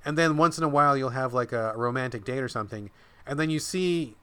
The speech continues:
who you're supposed to be, and I'm like, "Ah, that doesn't look anything like me," and I can't imagine myself in their shoes, and it was just a weird, this weird kind of thing. I'm sure that a lot of gamers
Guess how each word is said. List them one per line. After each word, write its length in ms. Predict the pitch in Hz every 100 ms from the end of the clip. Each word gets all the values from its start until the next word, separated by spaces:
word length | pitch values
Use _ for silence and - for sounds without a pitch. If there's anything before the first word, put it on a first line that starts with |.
| _ _ -
who 180 | 180
you're 220 | 165 147 165
supposed 260 | 175 151
to 80 | 131
be, 240 | 180 185
and 140 | 165 160
I'm 60 |
like, 180 | 160 156 190
"Ah, 260 | 185 107
that 100 | 110
doesn't 200 | 143 143
look 140 | 156 151
anything 260 | 147 135
like 200 | 127 139
me," 280 | 131 117 113 - - _ _ -
and 120 | 135
I 200 | 131 110 -
can't 380 | - 165 160 -
imagine 460 | 131 131 135 131 123
myself 480 | 120 - 123 117
in 80 | 120
their 140 | 113 110
shoes, 420 | - 139 135 120
and 80 | 127
it 40 |
was 140 | 147
just 140 | 165 180
a 40 |
weird, 520 | 170 190 190 185 170 - - - - -
this 140 | 139
weird 180 | 175 160
kind 120 | 156
of 40 | 123
thing. 140 | 123
I'm 140 | 180
sure 200 | - 269
that 120 | 262 202
a 60 |
lot 200 | 165 160
of 80 | 143
gamers 440 | 147 147 147 135